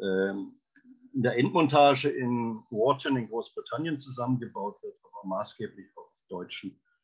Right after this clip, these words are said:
Waffenbestandteilen besteht. Der Tornado, wie gesagt, ist la-, auslaufend. Auch hier seht ihr am rechten Flügel R S A F, Royal Saudi Air Force. Und wie gesagt, im Jemenkrieg massiv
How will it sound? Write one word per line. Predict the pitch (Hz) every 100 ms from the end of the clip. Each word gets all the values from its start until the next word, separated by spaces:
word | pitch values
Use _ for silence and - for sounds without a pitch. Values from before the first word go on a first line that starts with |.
| _
Waffenbestandteilen | - - - 92 92 - 85 82 - 87 87 92 95 _ _
besteht. | - - - - - - _ _ _ _ _ _ _ _ _ _ _ _ _ _ _ _ _ _ _ _ _ -
Der | 107
Tornado, | 120 127 147 147
wie |
gesagt, | 139 127 143 143
ist | 123 -
la-, | 117 127
auslaufend. | 135 135 160 156 131
Auch | - 120
hier | 139 170
seht | 160 147
ihr | 139 127 123
am | 123 113
rechten | 139 - -
Flügel | - 139 135 139 131 131
R | 113 123 127 -
S | 120 - - - -
A | 107 101
F, | 131 160 - _ _
Royal | 107 113 123 131 135
Saudi | - 113 104 98
Air | - 131
Force. | 131 131 131 - _ _ - _ _
Und | 107
wie | 101
gesagt, | 104 98 92 92 - - - -
im | - 98 151
Jemenkrieg | 147 87 95 98 - 90 -
massiv | 85 - - -